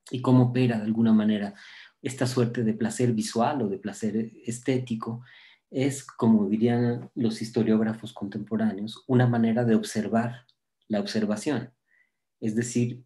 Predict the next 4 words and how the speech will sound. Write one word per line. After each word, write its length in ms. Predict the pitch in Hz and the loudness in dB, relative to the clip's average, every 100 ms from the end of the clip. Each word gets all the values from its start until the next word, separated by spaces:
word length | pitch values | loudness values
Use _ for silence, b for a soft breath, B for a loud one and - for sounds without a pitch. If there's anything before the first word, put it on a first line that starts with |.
| _ | _
un 160 | 127 123 | 4 4
ejercicio 880 | - - - 110 - 107 101 - _ _ | 2 -4 -4 -4 -2 -2 -2 -6 _ _
fundamentalmente 1080 | - - 107 101 95 104 110 101 101 104 101 B B - | -6 2 2 2 -2 0 0 0 -2 -4 -8 B B -12
reflexivo. 800 | - 110 110 - - - - - | -4 -2 -2 -4 -4 -8 -10 -12